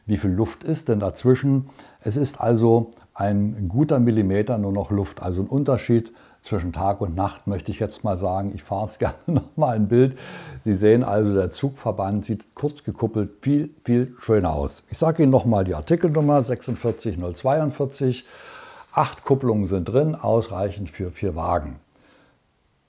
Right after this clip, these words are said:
Getestet habe ich das Ganze auf einer, auf meiner Anlage. Ich bin also auch über schwierige Weichenstraßen gefahren, äh,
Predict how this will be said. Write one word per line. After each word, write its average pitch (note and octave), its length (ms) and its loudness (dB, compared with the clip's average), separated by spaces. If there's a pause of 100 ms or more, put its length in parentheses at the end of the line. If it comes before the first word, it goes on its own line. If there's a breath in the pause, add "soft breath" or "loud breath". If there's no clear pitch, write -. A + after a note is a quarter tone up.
(380)
Getestet C#3 540 0
habe D#3 240 6
ich D3 160 -6
das C3+ 180 -6
Ganze C3+ 640 0
auf G#2+ 180 -2
einer, G2+ 520 -2
auf - 160 -16
meiner F#2 320 -6
Anlage. C3+ 640 4 (640 loud breath)
Ich - 80 -20
bin A#2 140 0
also G2+ 260 -2
auch F#2 180 -4
über F2 160 -8
schwierige B2+ 440 0
Weichenstraßen G#2+ 1000 -4
gefahren, A2 680 -2
äh, G2+ 160 -6